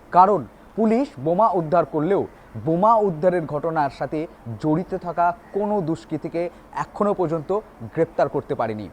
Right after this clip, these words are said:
এই নিয়ে বীরভূমে কিন্তু আজকে লাভপুরের হাতিয়া নয়,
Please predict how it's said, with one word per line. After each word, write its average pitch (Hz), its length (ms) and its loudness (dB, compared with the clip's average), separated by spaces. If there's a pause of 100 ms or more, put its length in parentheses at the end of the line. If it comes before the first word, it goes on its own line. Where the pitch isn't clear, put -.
(380)
এই 233 220 4
নিয়ে 269 200 6
বীরভূমে 220 380 0
কিন্তু 214 380 -4 (480)
আজকে 190 680 4
লাভপুরের 175 520 4
হাতিয়া 160 360 0
নয়, 120 220 -4